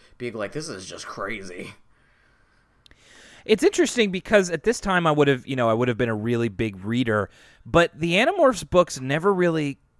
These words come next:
Speaker 2: like, I never read a whole one. Like, I had a couple of them, but the biggest appeal to me was actually the covers and on the in-, on the inset of the book,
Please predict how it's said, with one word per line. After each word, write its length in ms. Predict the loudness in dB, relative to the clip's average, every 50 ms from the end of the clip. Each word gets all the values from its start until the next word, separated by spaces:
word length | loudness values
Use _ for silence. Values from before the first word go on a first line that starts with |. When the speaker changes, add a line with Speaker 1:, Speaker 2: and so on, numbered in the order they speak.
| _ _ _ _ _ -14
Speaker 2:
like, 460 | -10 -6 -2 -2 -2 -2 -4 -8 _ _ _ _ _ _ _ _ _ _ _ _ _ _ _ _ _ -4
I 120 | -4 -2
never 380 | -2 -2 -2 -2 -2 0 -2 -2
read 420 | -2 -2 -2 0 0 2 0 0 0 0
a 120 | -2 -2
whole 400 | -2 -4 -4 -2 0 0 0 -2
one. 380 | -4 -10 -12 -14 -14 -16 -14 -6
Like, 200 | -2 -2 0 2
I 80 | 2 2
had 200 | 2 2 2 0
a 40 | 0
couple 420 | -2 -4 -4 -4 -2 0 0 0
of 140 | 0 -2 -4
them, 260 | -8 -10 -10 -10 -14 -18 -20 -20 -20 -14 -2 2
but 260 | 2 2 2 2 0
the 100 | 0 2
biggest 380 | 4 4 4 4 2 -4 -8
appeal 280 | -10 -6 0 0 0 0
to 140 | 0 -4 -2
me 280 | 0 0 2 2 2
was 400 | 0 2 6 8 8 8 8 6
actually 480 | 4 2 2 2 2 0 -2 -2 -2 -2
the 100 | -2 -4
covers 580 | -6 -2 2 2 2 8 10 10 10 10 10 2
and 280 | -2 -2 -2 0 0
on 120 | 0 -2 -2
the 140 | -4 -6 _
in-, 260 | -4 0 0 0 0 -2 -6
on 200 | 0 2 2 2
the 80 | 2 0
inset 520 | 0 0 0 0 0 -2 2 4 4 4
of 100 | 2 -2
the 60 | -8 -4
book, 340 | 2 4 4 4 4 2